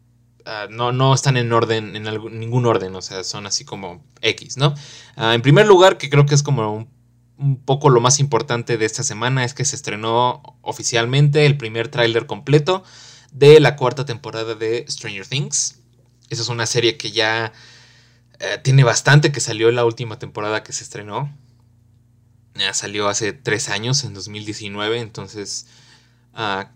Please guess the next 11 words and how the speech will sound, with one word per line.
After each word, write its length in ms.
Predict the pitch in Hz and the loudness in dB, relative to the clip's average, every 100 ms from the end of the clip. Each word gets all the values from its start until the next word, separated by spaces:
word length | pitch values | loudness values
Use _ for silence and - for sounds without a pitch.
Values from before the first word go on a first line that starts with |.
| - | 2
creo 180 | 127 | 4
que 100 | 143 | 6
definitivamente 680 | 147 131 107 120 113 113 110 | 4 4 -6 -4 -2 -4 -8
será 300 | 113 113 104 | -10 -6 -4
de 80 | 104 | -4
esas 180 | 101 107 | -6 -8
series 300 | - 107 104 | -8 -10 -12
que 80 | - | -12
tengo 320 | 113 110 104 | -10 -10 -10
que 80 | 107 | -8
ver 200 | 104 | -8